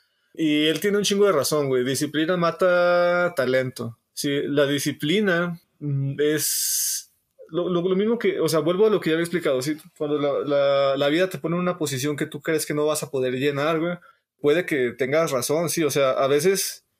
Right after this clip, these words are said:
sí no estamos preparados para un, para un puesto en el que nos pone la vida, pero la disciplina aquí juega un factor crucial, güey. Si tú pones eso a la, en la fórmula,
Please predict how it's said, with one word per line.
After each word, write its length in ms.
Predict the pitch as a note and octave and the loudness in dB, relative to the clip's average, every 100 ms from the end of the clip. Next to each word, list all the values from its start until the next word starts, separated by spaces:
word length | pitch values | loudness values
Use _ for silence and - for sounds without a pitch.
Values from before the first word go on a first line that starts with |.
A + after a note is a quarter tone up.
| _ | _
sí 320 | - - F3 | -6 -2 0
no 140 | F#3+ E3+ | 2 2
estamos 320 | E3+ F3 E3+ | 0 -2 0
preparados 580 | E3 D3 B2+ C3 C#3+ D3+ | -2 0 2 2 0 0
para 220 | D3 C3 | 0 0
un, 680 | A#2+ C3 C#3 C#3+ C3+ B2+ - | 0 -2 -4 -6 -6 -8 -8
para 180 | C#3 B2+ | -2 -2
un 140 | B2+ | -2
puesto 260 | C3 C#3+ C#3 | 0 0 0
en 80 | D3+ | -4
el 80 | B2 | -4
que 120 | B2 | -6
nos 120 | A#2 | -6
pone 240 | - C3+ | -4 -2
la 80 | D#3 | 0
vida, 320 | E3 G3 G3+ G3+ _ _ - | 2 0 -2 -8 _ _ -2
pero 160 | D3 | 0
la 100 | C#3+ | 2
disciplina 540 | C#3 C#3 C#3+ C#3+ D#3 E3+ | 0 0 -4 -2 0 0
aquí 480 | E3+ F3 F3+ F3 | 0 0 2 2
juega 220 | E3+ E3+ E3+ | 0 0 -2
un 100 | E3+ | -2
factor 340 | E3 E3 D#3+ | -4 -2 -4
crucial, 380 | D#3+ D3+ D#3 C#3 | -2 -2 0 0
güey. 140 | A#2 | -2
Si 100 | - | -4
tú 140 | A#2+ C#3+ | -8 -4
pones 400 | F3+ F#3 F3+ F3+ | -2 0 0 0
eso 240 | E3 D#3+ | 0 0
a 20 | |
la, 320 | C#3 B2 B2 B2 | 0 0 -2 -2
en 120 | B2+ | -2
la 120 | A#2+ | -2
fórmula, 600 | A#2+ D#3+ F#3+ A3 A#3 B3+ | 0 0 2 0 0 -4